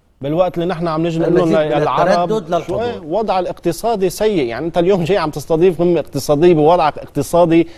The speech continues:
Speaker 1: سيء،
Speaker 2: وهذا إيجابي.
Speaker 1: وتحتاج إلى العرب لتقول لهم في هناك استقرار في لبنان وهناك دولة. نجي نحن بنعمل خلاف مع رئيس الجمهورية
Speaker 2: والدول
Speaker 1: بهذا
Speaker 2: العربية
Speaker 1: التوقيت.
Speaker 2: ما نساهم بمؤتمر سام.
Speaker 1: بعدين ليش نحن ما نزيد؟ نحن بدنا نجي نأجل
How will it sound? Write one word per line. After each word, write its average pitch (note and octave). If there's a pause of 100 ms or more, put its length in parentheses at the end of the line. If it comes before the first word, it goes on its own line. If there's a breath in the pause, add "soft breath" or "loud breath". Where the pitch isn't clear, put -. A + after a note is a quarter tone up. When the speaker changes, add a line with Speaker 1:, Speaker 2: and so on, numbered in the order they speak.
(200 loud breath)
Speaker 1:
سيء، C3+
Speaker 2:
وهذا D#3
إيجابي. G3+
Speaker 1:
وتحتاج G3+
إلى F#3
العرب E3+
لتقول F#3
لهم F#3
في E3+
هناك F#3
استقرار F3
في F3
لبنان E3+
وهناك E3
دولة. C#3 (1000)
نجي E3
نحن D#3+
بنعمل D3+
خلاف D#3
مع C3+
رئيس C#3
الجمهورية C#3
Speaker 2:
والدول E3
Speaker 1:
بهذا D#3+
Speaker 2:
العربية D#3+
Speaker 1:
التوقيت. F#3
Speaker 2:
ما D3+
نساهم F3+
بمؤتمر A2+
سام. -
Speaker 1:
بعدين F3
ليش A3
نحن F#3+
ما F#3
نزيد؟ E3+
نحن F3
بدنا E3+
نجي E3+
نأجل D#3+